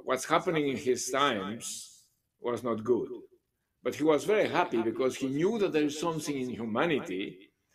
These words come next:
that his, uh, music would resonate with in the future and elevate the human mind of all.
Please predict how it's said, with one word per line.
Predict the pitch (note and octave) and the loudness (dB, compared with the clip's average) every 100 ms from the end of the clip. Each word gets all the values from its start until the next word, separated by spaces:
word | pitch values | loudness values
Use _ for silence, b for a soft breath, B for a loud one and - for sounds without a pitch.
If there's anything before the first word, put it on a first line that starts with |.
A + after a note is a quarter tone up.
| b b b b b | b b b b b
that | - C3 B2 C3 B2 - - _ _ _ _ _ | 0 2 2 0 -8 -14 -20 _ _ _ _ _
his, | - C3+ C#3+ C3 - - - _ _ _ _ _ _ - | -4 0 2 0 -6 -8 -20 _ _ _ _ _ _ -6
uh, | C2+ C2 C#2 | -4 -6 -2
music | D#3+ F#3+ B2+ A#2 B2 A2+ | 4 4 4 -2 -6 -8
would | B2 B2 | -8 -2
resonate | C3+ E3+ E3 C3 A2 A2 | 4 4 4 0 -2 -2
with | B2+ A2+ | 0 0
in | A#2 | 0
the | A2 | -4
future | - G3+ - A2 G2 A#2 G2 B B B | -2 -2 -2 -2 -2 -6 -10 B B B
and | C#3+ D3+ F3 | -6 0 6
elevate | F3 C#3+ D#3 - | 6 6 2 2
the | - | 0
human | C#3+ C#3+ B2 | 0 -2 0
mind | B2 A#2+ A#2 A2 | 0 0 0 -2
of | A2 A#2+ | -2 -2
all. | G#2+ E2 G2+ | -2 -2 -8